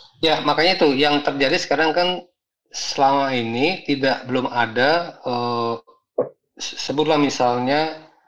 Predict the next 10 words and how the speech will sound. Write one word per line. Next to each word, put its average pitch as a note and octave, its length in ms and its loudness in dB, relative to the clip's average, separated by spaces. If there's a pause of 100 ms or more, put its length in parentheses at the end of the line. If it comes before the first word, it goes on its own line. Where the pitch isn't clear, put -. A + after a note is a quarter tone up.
(460)
tuntutan D3 720 2 (1600)
bagi B2+ 720 0
pengguna, B2 720 2 (640)
eh, - 160 -12 (480)
terutama C3+ 320 2
internet B2+ 480 0
ya, A2+ 160 -8 (720)
untuk, C3+ 640 0 (800)
eh, C3 460 0
membuat B2+ 1040 2